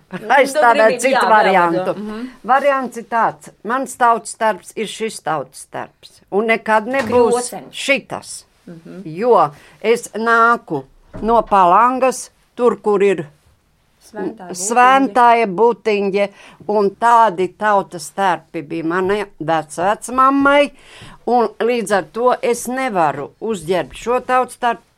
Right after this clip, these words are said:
Speaker 2: pašai uztaisīts jauns, bet tas ir zaļā krāsā.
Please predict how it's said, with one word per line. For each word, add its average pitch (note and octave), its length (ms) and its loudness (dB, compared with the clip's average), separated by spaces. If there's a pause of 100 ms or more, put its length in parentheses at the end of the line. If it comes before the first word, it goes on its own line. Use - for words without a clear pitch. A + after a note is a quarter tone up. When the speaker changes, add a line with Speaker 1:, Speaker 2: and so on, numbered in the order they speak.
(120)
Speaker 2:
pašai A3 460 0
uztaisīts E3 760 -6
jauns, A#3+ 460 -2
bet F#3 260 -10
tas G#3 220 -8
ir G3 120 -10 (360)
zaļā C#4 460 0
krāsā. G3+ 680 -4